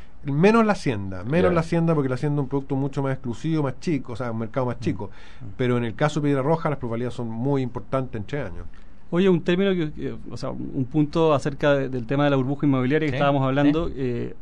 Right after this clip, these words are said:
Speaker 4: obviamente el, el, el tema residencial de alguna manera se enlaza bastante con, con, con el tema de oficinas.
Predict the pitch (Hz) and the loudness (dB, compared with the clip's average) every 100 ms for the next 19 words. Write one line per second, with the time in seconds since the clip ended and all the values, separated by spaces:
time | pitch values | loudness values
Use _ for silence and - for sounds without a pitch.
0 | - 147 147 143 151 147 139 127 127 135 | -4 2 2 2 0 0 0 -4 -8 -8
1 | 113 143 143 143 127 131 135 123 117 143 | -4 -2 -2 -4 -8 -8 -4 -4 -2 0
2 | 143 143 131 143 139 139 135 - 131 139 | 0 0 0 0 2 2 0 0 0 2
3 | 143 123 143 139 135 127 127 123 - 123 | 0 0 0 0 -2 -4 -6 -8 -4 -2
4 | 131 135 127 131 143 147 | 0 2 2 2 2 2